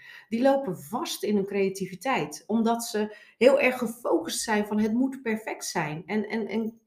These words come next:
als je creatief bent,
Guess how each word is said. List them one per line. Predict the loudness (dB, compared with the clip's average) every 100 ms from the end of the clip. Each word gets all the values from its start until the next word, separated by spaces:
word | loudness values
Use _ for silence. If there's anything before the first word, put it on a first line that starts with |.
| _
als | -4 -2
je | -2 -4 -6 -18 -20 _ _
creatief | 2 4 4 4 4 4 4
bent, | 2 2 0 -4 -8